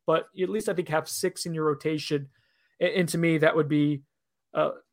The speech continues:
Robert Scott, I think, has been really good this spring. He's taken another step forward, which is encouraging. Dylan Gibbons, you know what he's gonna be, uh, at this point. He's very solid. Uh, Maurice Smith and Caden Lyles are going to battle for the starting center position. I think it's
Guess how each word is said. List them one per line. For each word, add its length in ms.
Robert 300
Scott, 220
I 80
think, 140
has 120
been 160
really 240
good 180
this 140
spring. 260
He's 220
taken 240
another 240
step 280
forward, 320
which 160
is 260
encouraging. 760
Dylan 180
Gibbons, 380
you 80
know 160
what 80
he's 100
gonna 160
be, 480
uh, 280
at 100
this 140
point. 320
He's 260
very 220
solid. 540
Uh, 60
Maurice 340
Smith 280
and 80
Caden 240
Lyles 400
are 80
going 220
to 80
battle 340
for 120
the 80
starting 280
center 220
position. 440
I 80
think 160
it's 80